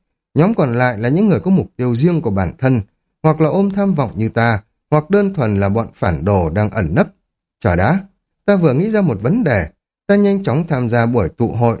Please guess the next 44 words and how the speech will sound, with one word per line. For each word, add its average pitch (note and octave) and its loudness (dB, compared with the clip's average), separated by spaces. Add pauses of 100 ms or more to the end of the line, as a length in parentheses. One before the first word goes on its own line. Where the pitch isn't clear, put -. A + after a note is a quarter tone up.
sau - -4
khi C#3 0
đồng G2 0
ý C3 0
với G#3 2
lời C#3 0
mời F#2 -2
bí A2+ 0
ẩn C3 0
kia, C3 2 (380)
mà D#3 2
không A3+ -2
phải C3+ -2
trải G2 -2
qua E3+ -2
bất A#3 -2
kỳ D3 2
một A2+ 0
cuộc G#2+ -4
thẩm F#2 -4
tra A#2 0
nào. G2 0 (560)
Mặc C#3+ 2
dù C#3 4
người C3+ 2
triệu B2+ -2
tập - -4
tụ C#3+ 0
hội A#2+ -2 (120)
nói G#2 2
đã D3+ 0
có G3+ -2
nhiều C#3+ 2
luồng F2+ -2
ý A2 -2
kiến C#3 0
trái F3 0
chiều F#2+ 0 (300)
xoay G3+ 2
quanh F#3+ 2
chuyện C3+ -2 (140)
ta A2 0
gia A2 0
nhập, A2 0